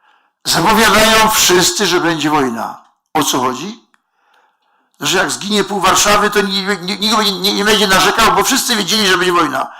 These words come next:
Kapujecie? Że wasi synowie pójdą na rzeź?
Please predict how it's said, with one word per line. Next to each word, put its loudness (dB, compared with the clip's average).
Kapujecie? -4
Że -2
wasi 2
synowie 2
pójdą 2
na 4
rzeź? 0